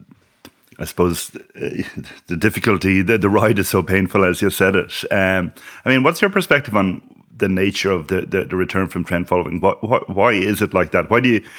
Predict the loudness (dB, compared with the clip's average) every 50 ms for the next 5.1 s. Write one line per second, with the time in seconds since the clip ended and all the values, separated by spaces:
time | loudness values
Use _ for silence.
0 | -10 -2 0 2 2 2 0 -2 -4 -4 -2 -2 -2 -2 0 2 4 4 6 4
1 | 4 0 -2 -6 -4 0 2 2 2 2 2 2 2 2 2 0 2 2 4 4
2 | 4 2 2 0 0 -2 -6 -8 -2 0 2 2 2 0 0 -2 -2 -2 -2 -2
3 | 0 0 0 -2 -2 -4 -4 -2 -2 -2 -2 -2 -2 -2 -2 -2 -2 -2 0 0
4 | -2 -2 -4 -8 -6 -2 -2 -2 -2 -2 -4 -4 -2 -2 -2 -2 0 0 0 0
5 | 0